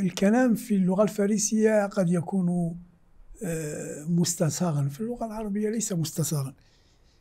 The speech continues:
يعني ال-، العرفي لا يفهم بأن السمع من الحس واللمس من السمع.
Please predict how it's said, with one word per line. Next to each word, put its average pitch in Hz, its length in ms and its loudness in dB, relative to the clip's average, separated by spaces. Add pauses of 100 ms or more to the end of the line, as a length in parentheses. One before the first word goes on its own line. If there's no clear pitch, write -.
(300)
يعني 170 500 6
ال-، 160 500 2
العرفي 160 680 6 (160)
لا 165 160 6
يفهم 220 360 4
بأن 208 240 0
السمع 202 480 0
من 202 320 -4
الحس - 460 -6 (720)
واللمس 185 420 6
من 185 120 4
السمع. 185 320 2